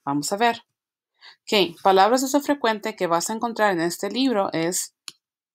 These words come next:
se, a, le, gusta y la palabra y.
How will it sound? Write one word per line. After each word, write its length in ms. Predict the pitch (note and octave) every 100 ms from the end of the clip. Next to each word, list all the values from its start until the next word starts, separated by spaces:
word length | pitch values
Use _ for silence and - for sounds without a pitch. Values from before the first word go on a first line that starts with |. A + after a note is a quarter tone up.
| _ _
se, 960 | - - - - F#3 E3+ F3 B3+ D#4+ _ _ _ _ _ _ _ _ _ _ _
a, 680 | - A#3+ G#3+ F3+ F3 A3 - _ _ _ _ _ _ _ _ _
le, 1000 | F#3 G3 G3 F#3+ G#3 A#3+ G3 G#3 B3+ _ _ _ _ _ _ _ _ _
gusta 1040 | - E3+ B3 D#4 - - F3+ E3 G3+ B3 _ _ _ _
y 140 | - B3
la 140 | B3
palabra 600 | A#3+ F3 D#3+ F3 G3+ _ _ _ _ _
y. 460 | - B3 G#3 B2+